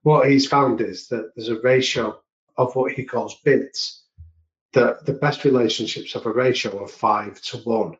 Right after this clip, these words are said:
And what he means by that is five bids towards somebody, which is an acknowledgement,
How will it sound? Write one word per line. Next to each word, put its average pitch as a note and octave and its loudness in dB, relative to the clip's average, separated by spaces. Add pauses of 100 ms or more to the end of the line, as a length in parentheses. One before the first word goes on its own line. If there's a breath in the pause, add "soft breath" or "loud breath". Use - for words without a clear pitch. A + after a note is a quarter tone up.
(160)
And A2+ -2
what B2 6
he A2+ 4
means A2+ 0
by A#2 2
that A#2 -4
is - -10
five B2 0 (400)
bids - 0 (240)
towards C3 4
somebody, G#2+ -8 (460)
which C3 2
is B2 -2
an A2+ -2
acknowledgement, A#2 -2